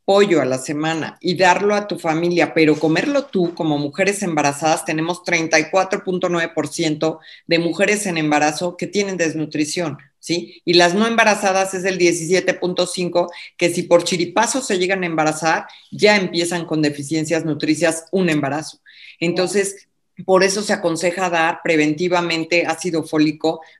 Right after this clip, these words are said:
antes de que se embaracen para evitar que sus hijos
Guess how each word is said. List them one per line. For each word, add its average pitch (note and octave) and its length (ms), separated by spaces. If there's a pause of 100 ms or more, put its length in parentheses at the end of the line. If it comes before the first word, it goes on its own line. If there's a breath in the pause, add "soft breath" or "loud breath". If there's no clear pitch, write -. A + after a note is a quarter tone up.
(100)
antes G3+ 340
de D#3+ 120
que D#3 80
se D3+ 100
embaracen D3 500
para C#3+ 160
evitar C#3 440
que E3 80
sus D3 280
hijos F3+ 440